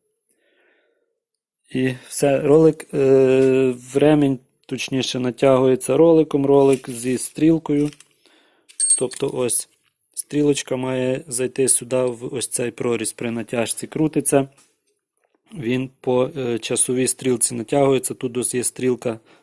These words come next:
на, е, самому ролику. Все, на цьому все. Всім дякую, що додивилися. Підписуйтесь на канал, коментуйте, ставте запитання, лайки,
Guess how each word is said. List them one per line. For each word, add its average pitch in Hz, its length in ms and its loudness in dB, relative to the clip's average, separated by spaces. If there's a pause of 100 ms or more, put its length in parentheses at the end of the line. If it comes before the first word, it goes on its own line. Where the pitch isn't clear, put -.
(120)
на, 120 180 -4
е, 123 400 -10
самому 117 500 -4
ролику. 107 440 -4 (1400)
Все, 196 380 4
на 151 120 0
цьому 170 300 4
все. 170 460 4
Всім 156 300 0
дякую, 151 420 2
що 139 180 -2
додивилися. 151 720 2
Підписуйтесь 131 720 -4
на 131 80 -8
канал, 143 380 -2
коментуйте, 131 640 -4
ставте 123 400 -2
запитання, 127 640 -2
лайки, 139 520 0